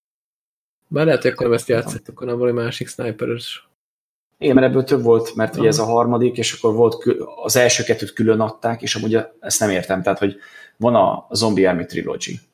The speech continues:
Speaker 2: amit meg tudsz venni. Abban benne van az első, második, harmadik epizód, és az elsőt és a másodikat azt még külön is meg lehet venni. Ilyenkor leszokták venni a, a boltokból, a Steam-en, meg a más helyeken, de
Speaker 1: Mhm.
Speaker 2: úgy látszik, itt fönnmaradt valamiért.
Speaker 1: Hát valakinek csak az kell.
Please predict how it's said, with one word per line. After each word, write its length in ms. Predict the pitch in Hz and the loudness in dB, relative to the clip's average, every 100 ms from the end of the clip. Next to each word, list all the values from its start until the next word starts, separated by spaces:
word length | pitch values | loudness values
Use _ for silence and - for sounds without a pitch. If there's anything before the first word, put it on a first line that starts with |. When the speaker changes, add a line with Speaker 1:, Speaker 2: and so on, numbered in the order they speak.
| _ _ _ | _ _ _
Speaker 2:
amit 240 | - 98 92 | -4 -4 -2
meg 160 | 98 | -4
tudsz 220 | - 80 - | -4 -8 -4
venni. 280 | 80 - - - - | -6 -6 -14 -16 -6
Abban 200 | 98 95 | 0 2
benne 120 | 110 | 2
van 100 | 98 | 0
az 100 | 92 | 0
első, 320 | 98 113 95 | 2 2 0
második, 360 | 90 98 90 - | -2 -2 -4 -2
harmadik 380 | 90 85 82 | -2 -2 -6
epizód, 340 | - - - - | -10 -10 -10 -8
és 100 | - | -8
az 140 | - | -4
elsőt 400 | - 110 - - | 0 0 0 -2
és 140 | 117 104 | -2 -2
a 60 | |
másodikat 480 | 90 95 - 110 110 | 0 0 -2 -4 -4
azt 100 | - | -4
még 140 | 110 | -6
külön 240 | - 170 95 | -2 2 2
is 120 | 87 | -2
meg 160 | 87 80 | -6 -8
lehet 300 | 78 85 - | -6 -8 -8
venni. 340 | 80 82 85 _ _ | -10 -10 -12 _ _
Ilyenkor 500 | - 95 98 90 - _ | -4 -4 -2 -4 -6 _
leszokták 440 | 98 - - 78 | -4 -4 -6 -10
venni 240 | 80 78 82 | -10 -8 -6
a, 280 | 82 - - _ _ _ _ | -6 -8 -16 _ _ _ _
a 80 | - | -6
boltokból, 580 | 85 - - - - | -4 -4 -4 -6 -6
a 60 | - | -6
Steam-en, 560 | - 80 82 82 - - 87 | -6 -6 -6 -8 -10 -14 -18
meg 120 | 85 | -12
a 280 | 82 85 82 | -12 -12 -14
más 280 | 85 82 - | -14 -8 -6
helyeken, 380 | - 82 85 85 | -6 -6 -6 -2
de 360 | 87 90 - - | -2 -2 -6 -10
Speaker 1:
Mhm. 240 | 113 135 156 | -10 -10 -14
Speaker 2:
úgy 100 | - | -12
látszik, 220 | 78 - - | -8 -8 -8
itt 80 | |
fönnmaradt 540 | - 71 60 - - - _ | -10 -12 -12 -14 -16 -20 _
valamiért. 520 | - 85 50 95 - - _ _ _ _ _ _ _ - | -16 -16 -14 -18 -20 -20 _ _ _ _ _ _ _ -14
Speaker 1:
Hát 160 | 143 | -6
valakinek 400 | 120 98 87 101 | -4 -4 -4 -12
csak 160 | - - | -12 -12
az 160 | 101 | -12
kell. 200 | - 113 | -14 -16